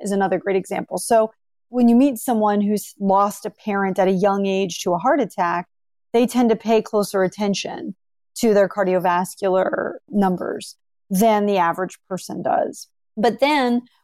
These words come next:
we also find that, let's say there's a woman who's approaching menopause and starting to experience these different symptoms. And here's the interesting thing. Elevated estrogen and low estrogen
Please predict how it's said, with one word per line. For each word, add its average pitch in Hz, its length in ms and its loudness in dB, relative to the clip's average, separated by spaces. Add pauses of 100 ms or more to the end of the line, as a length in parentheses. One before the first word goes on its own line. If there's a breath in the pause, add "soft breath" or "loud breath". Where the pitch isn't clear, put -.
we 240 140 4
also 240 340 2
find 214 400 0
that, 214 240 2
let's 220 300 0
say 220 160 0
there's 202 240 2
a 208 60 0
woman 208 340 2
who's 202 400 2
approaching 196 560 0
menopause 196 760 2
and 196 120 -4
starting 214 380 0
to 202 100 4
experience 208 640 -2
these 185 200 -4
different 190 400 -4
symptoms. 190 680 -2 (380)
And 247 100 4
here's 370 200 4
the 247 140 0
interesting 233 400 -2
thing. 185 340 -2 (560)
Elevated 311 520 2
estrogen 330 760 0 (460)
and 240 260 4
low 254 380 4
estrogen 185 880 -4